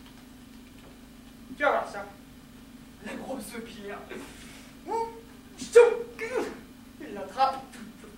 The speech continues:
Et va la déposer sur un petit tas qu'il avait déjà préparé. Il revient. Non, non,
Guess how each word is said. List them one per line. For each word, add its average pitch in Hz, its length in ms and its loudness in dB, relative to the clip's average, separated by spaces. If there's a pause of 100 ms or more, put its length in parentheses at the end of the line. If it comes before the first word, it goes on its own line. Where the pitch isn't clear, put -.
(1400)
Et 196 100 0
va 220 160 6
la 220 120 4
déposer 220 400 0
sur 240 160 -2
un 208 80 0
petit 208 320 -4
tas 359 320 6 (500)
qu'il 214 100 -4
avait 208 180 2
déjà 247 220 2
préparé. 226 600 2 (1120)
Il 262 80 -8
revient. 214 340 -4 (1600)
Non, 302 260 12
non, 294 80 8